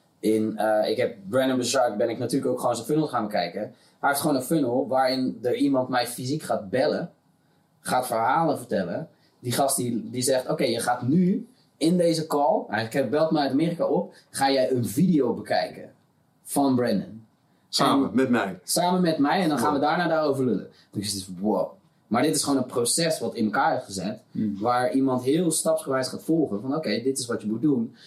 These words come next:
Speaker 1: om daadwerkelijk iemand te converteren." En dan vallen mensen af, daarom heet het een funnel.
Speaker 2: Ja.
Speaker 1: Er komen honderd man binnen en, of honderd man binnen en dan gaan er zeg maar, eh, één, twee, drie, vier, vijf gaan overal toe aankopen. En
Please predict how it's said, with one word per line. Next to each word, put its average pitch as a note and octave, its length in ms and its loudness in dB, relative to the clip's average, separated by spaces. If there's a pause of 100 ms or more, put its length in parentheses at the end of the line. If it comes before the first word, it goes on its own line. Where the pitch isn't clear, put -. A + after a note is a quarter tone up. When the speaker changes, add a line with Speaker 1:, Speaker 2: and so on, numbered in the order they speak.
(160)
Speaker 1:
om D3 260 2
daadwerkelijk C3+ 580 -2
iemand A#2 280 -2
te - 60 -14
converteren." G#2+ 540 0
En A2+ 100 -2
dan A2+ 120 -2
vallen A2 260 2
mensen A2+ 260 -2
af, C#3 200 -2
daarom A2+ 240 -2
heet G#2 140 -4
het - 100 -10
een F#2+ 100 -6
funnel. B2+ 360 -2 (200)
Speaker 2:
Ja. B2 80 0
Speaker 1:
Er A#2 60 2
komen B2 160 2
honderd A#2+ 220 0
man G#2+ 180 2
binnen C3 300 2
en, G#2+ 320 -6
of G2+ 160 -4
honderd A2+ 220 0
man G#2 140 2
binnen A#2+ 220 0
en A#2 60 -2
dan G#2+ 100 -4
gaan G#2+ 160 -4
er G2 60 -2
zeg F#2+ 160 -2
maar, G2 340 -4
eh, - 80 -14 (120)
één, F#2+ 260 -2
twee, F#2+ 280 -2
drie, F#2 300 -8
vier, F2 260 -10
vijf - 260 -8
gaan F#2 260 -6
overal E2+ 280 -8
toe E2+ 200 -12
aankopen. F2+ 380 -8 (640)
En F#2+ 380 0